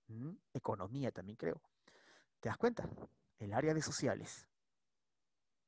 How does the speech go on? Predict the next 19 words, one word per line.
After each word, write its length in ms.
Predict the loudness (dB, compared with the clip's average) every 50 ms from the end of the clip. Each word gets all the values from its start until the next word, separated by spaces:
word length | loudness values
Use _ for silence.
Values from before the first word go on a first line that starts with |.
| _ _ _ _ _ _ _ _ _ _ _
Es 120 | 0 2
que 120 | 6 10 10
a 80 | 12
la 100 | 12 10
geografía 640 | 8 10 8 10 10 10 8 6 4 4 4 4 4 0 _ -4
le 260 | -2 -2 0 4 6
vamos 440 | 6 6 8 8 8 8 8 8 6
a 100 | 6 8
dar, 280 | 10 10 10 10 8 6
a 120 | 2 2
la 80 | 2 2
geografía, 760 | 2 4 4 6 6 4 4 2 2 4 6 6 6 6 2 -4 -14 -20 -20 -20 -20 -20 -20 -20 _ _ _ 0
un 140 | 2 2 2 2 2 6
pequeño 580 | 8 8 8 8 4 2 2 4 6 6 6 6
porcentaje 1040 | 8 8 8 8 8 6 2 0 0 2 4 4 4 4 2 -2 -2 -2 -2 -2 -4 _ _ _ _
más 680 | -4 4 6 8 8 8 8 6 4 4 2 0 -4 -8 _ _ _ _ _ _ _ _ _ _ _ _ _ _ _ _ _ _ _ _ _ _ _ _ _ _ _ _ _ _ _ 0 2
a 80 | 4 6
lo 120 | 6 6
social 460 | 4 4 6 10 10 10 10 10 6